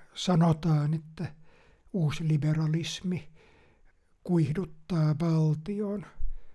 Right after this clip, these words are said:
niin valtion rooli pandemia-aikana vasta todella korostui markkinoiden toimivuuden takaajana,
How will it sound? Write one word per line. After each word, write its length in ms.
niin 380
valtion 600
rooli 600
pandemia-aikana 1200
vasta 400
todella 500
korostui 1000
markkinoiden 920
toimivuuden 920
takaajana, 840